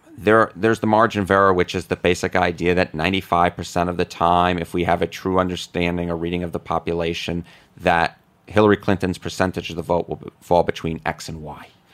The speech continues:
But here's the thing. We often don't get a perfect reading of the population. There's sampling error. There is non-response bias. There are all these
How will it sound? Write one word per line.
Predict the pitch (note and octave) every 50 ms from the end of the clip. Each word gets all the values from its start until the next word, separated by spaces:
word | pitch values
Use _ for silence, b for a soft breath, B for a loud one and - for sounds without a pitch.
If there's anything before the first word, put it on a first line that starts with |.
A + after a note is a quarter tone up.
| b b b b b b b b b b
But | - A2+
here's | F#2+ C3+ A#2 G#2 -
the | - E2
thing. | - - - - - _ _ _ _ _ _ _ _ _ _ _ _ _ _ _ _ _ _
We | - G#2 B2 B2 -
often | - A#2+ B2 - - B2 A2 F2+ -
don't | - A2 A#2+ B2 B2
get | G#2+ E2+
a | D#2+
perfect | - - E2 - E2 D2+ - -
reading | D#2 D#2 D#2+ E2+
of | D#2+ D2
the | D#2+
population. | - - E2 - - D#2+ D#2 D#2 D2+ - - - D#2 D#2 b b b b b b
There's | G2+ G#2 G#2 G2+ - -
sampling | - - - - - G#2+ G#2+ A#2 A2+ - F#2 E2+ D#2 D2+
error. | D2+ D2 D2 C2+ - - b b b b b b
There | F2 F2+ F2+ F#2 F#2
is | F#2 F2+ - - -
non-response | F2+ F2+ F2+ F#2 F#2+ G2 G2 G2 F#2+ - - - - G#2+ A2 A#2 A#2+ G#2 -
bias. | - D#2+ D#2+ - - - - - - - b b b b b
There | G2 F#2+
are | - - -
all | G2 A2 A#2+
these | A#2 C3 A#2 -